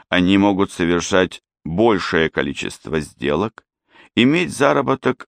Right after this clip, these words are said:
и самостоятельно распоряжаться им, а также распоряжаться стипендией и иными доходами. Законом предусмотрено, что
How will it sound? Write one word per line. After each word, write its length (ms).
и 140
самостоятельно 1080
распоряжаться 920
им, 260
а 100
также 420
распоряжаться 800
стипендией 1080
и 260
иными 360
доходами. 640
Законом 720
предусмотрено, 960
что 420